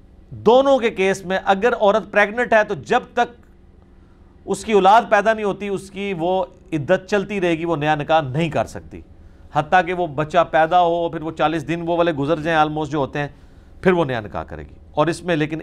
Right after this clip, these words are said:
ایک اللہ نے آسانی دی ہے کہ ویسے تو چار مہینہ دس دن ہے سوگ، یہ تین مہینے کی عدت ہے، لیکن اگلے ہی دن اس کی پریگنینسی declare ہو کے، مطلب وہ ڈیلیوری ہو جاتی ہے،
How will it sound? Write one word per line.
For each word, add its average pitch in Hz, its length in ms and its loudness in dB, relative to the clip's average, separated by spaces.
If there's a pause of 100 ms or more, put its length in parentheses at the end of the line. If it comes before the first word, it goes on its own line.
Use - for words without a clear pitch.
ایک 202 380 4
اللہ 156 280 2
نے 147 220 -2 (380)
آسانی 160 420 0
دی 175 180 -2
ہے 175 80 0
کہ 156 120 -6 (1080)
ویسے 151 320 4
تو 196 280 2
چار 190 280 4
مہینہ 190 220 -4
دس 185 300 0
دن 208 140 -2
ہے 202 80 -2
سوگ، 165 300 0 (460)
یہ 147 120 -2
تین 190 260 -4
مہینے 185 220 -2
کی 175 100 -2
عدت 160 240 -2
ہے، 127 100 -2 (1400)
لیکن 160 240 0
اگلے 208 240 4
ہی 254 60 2
دن 220 200 -2 (180)
اس 185 140 -10
کی 202 120 -6
پریگنینسی 185 640 -2 (1400)
declare 175 380 2
ہو 175 160 4
کے، 180 180 0 (320)
مطلب 143 280 -4
وہ 143 400 -4 (340)
ڈیلیوری 202 360 2
ہو 180 100 4
جاتی 127 340 -2
ہے، 95 80 -10